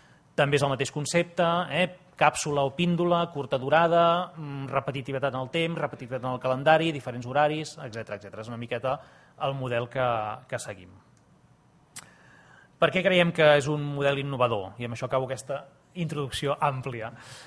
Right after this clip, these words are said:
Em, bueno, perquè, perquè nosaltres intentem buscar un contingut innovador, i abans us he dit, el contingut és una commodity, és cert,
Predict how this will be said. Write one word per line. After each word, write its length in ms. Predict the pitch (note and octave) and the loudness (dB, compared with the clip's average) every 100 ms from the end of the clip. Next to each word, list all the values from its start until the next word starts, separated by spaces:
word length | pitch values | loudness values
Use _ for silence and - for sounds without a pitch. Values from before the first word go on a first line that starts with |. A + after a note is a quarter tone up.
| - _ | -20 _
Em, 680 | D3+ D3+ D3+ D3 D3 C#3+ D#3 - | 0 2 2 0 -4 -8 -12 -4
bueno, 220 | E3+ D3 C#3 | 0 0 2
perquè, 560 | D3+ D3 C3+ C3 C#3 - | 0 0 0 0 -4 -4
perquè 240 | D3 - C#3 | -6 -4 -6
nosaltres 300 | C#3+ D#3 F3+ | -4 -4 -4
intentem 360 | D#3+ D3+ E3 | -2 -2 -2
buscar 320 | E3 E3 - E3 | -2 -2 0 0
un 60 | D#3 | -2
contingut 460 | C#3 C3 B2+ B2 B2 | -6 -8 -8 -8 -8
innovador, 540 | A#2+ A2+ C#3+ G3+ C4+ - - _ _ _ _ _ - | -4 -2 0 -2 -6 -16 -20 _ _ _ _ _ -12
i 100 | C3 | -2
abans 200 | C#3 C#3+ | 0 0
us 80 | C#3+ | 0
he 80 | C#3 | -2
dit, 380 | C3+ B2 - - _ _ - | 0 -2 -6 -20 _ _ -6
el 300 | C#3 B2+ B2 | -2 -2 -4
contingut 460 | - C3 C3+ C3 C#3 | -8 -12 -10 -6 -4
és 60 | C#3 | -4
una 140 | C#3+ B2 | -4 -4
commodity, 480 | A#2+ C3+ A#2 G#2 G2+ A#2 _ _ _ - | -2 0 -2 -8 -16 -18 _ _ _ -12
és 160 | B2+ - | -8 -2
cert, 460 | C#3 A2+ - - | 0 0 -6 -18